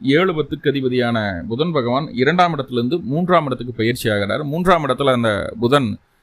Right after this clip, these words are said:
பிப்ரவரி இருபத்தி ஏழாம் தேதி வரைக்கும் இருக்கார். அதுக்கப்புறம் ராசிக்கு நான்காம் இடத்துக்கு பயிற்சி ஆகுது பிப்ரவரி இருபத்தி ஏழுல.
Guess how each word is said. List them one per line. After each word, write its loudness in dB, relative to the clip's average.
பிப்ரவரி 2
இருபத்தி 0
ஏழாம் 4
தேதி 0
வரைக்கும் -2
இருக்கார். 0
அதுக்கப்புறம் -2
ராசிக்கு -2
நான்காம் 2
இடத்துக்கு -4
பயிற்சி -2
ஆகுது -2
பிப்ரவரி 0
இருபத்தி -2
ஏழுல. -4